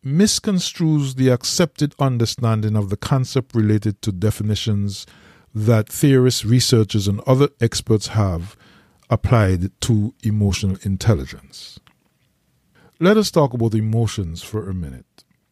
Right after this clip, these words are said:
So, what are they? What are emotions?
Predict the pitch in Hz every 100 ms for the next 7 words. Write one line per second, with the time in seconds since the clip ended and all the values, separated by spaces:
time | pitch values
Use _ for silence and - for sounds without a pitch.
0 | _ _ _ _ _ _ _ _ - 185
1 | 160 151 143 _ _ _ 143 190 156 107
2 | 87 - - 101 156 - 160 139 117 110
3 | 95 - 64 - - -